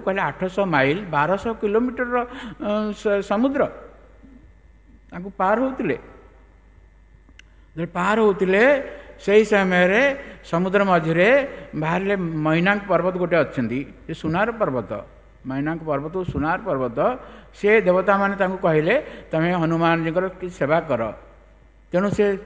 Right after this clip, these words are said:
ସମୁଦ୍ର ଭିତରୁ ଉଠିଲେ, ଉପରକୁ ଉଠିଲେ, ସେ ପ୍ରାର୍ଥନା କଲେ ହନୁମାନଙ୍କୁ, କହିଲେ, "ହନୁମାନଜୀ, ଆପଣ ଟିକେ ମୋର, ଅ, ପୃଷ୍ଠରେ ଟିକେ ବିଶ୍ରାମ ନିଅନ୍ତୁ। ଆପଣ ଭଗବାନଙ୍କ ସେବା କରୁଛନ୍ତି, ମୁଁ ଯଦି ଆପଣଙ୍କୁ କିଛି ସେବା କଲି, ତାହେଲେ ମୁଁ ମଧ୍ୟ ଧନ୍ୟ ହେଇଯିବି।"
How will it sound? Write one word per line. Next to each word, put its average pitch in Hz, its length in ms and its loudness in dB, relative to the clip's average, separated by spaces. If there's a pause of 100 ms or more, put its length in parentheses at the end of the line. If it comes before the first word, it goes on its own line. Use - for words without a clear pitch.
(120)
ସମୁଦ୍ର 175 300 0
ଭିତରୁ 175 340 0
ଉଠିଲେ, 180 320 0
ଉପରକୁ 185 360 -6
ଉଠିଲେ, 151 440 -2 (380)
ସେ 196 60 -10
ପ୍ରାର୍ଥନା 208 440 0
କଲେ 220 180 4
ହନୁମାନଙ୍କୁ, 180 760 2 (480)
କହିଲେ, 175 200 2
"ହନୁମାନଜୀ, 175 680 2 (260)
ଆପଣ 180 320 -2
ଟିକେ 175 160 -2
ମୋର, 170 480 4 (240)
ଅ, 160 160 0
ପୃଷ୍ଠରେ 156 460 -2
ଟିକେ 208 180 -6
ବିଶ୍ରାମ 165 480 -2
ନିଅନ୍ତୁ। 120 420 -4 (960)
ଆପଣ 135 240 -4
ଭଗବାନଙ୍କ 139 540 2
ସେବା 143 320 0
କରୁଛନ୍ତି, 143 600 -2 (320)
ମୁଁ 180 220 0
ଯଦି 185 160 2
ଆପଣଙ୍କୁ 165 360 2
କିଛି 170 160 -8
ସେବା 165 240 2
କଲି, 160 280 0
ତାହେଲେ 190 240 0
ମୁଁ 185 140 -2
ମଧ୍ୟ 185 200 -4
ଧନ୍ୟ 165 280 -2
ହେଇଯିବି।" 127 460 -2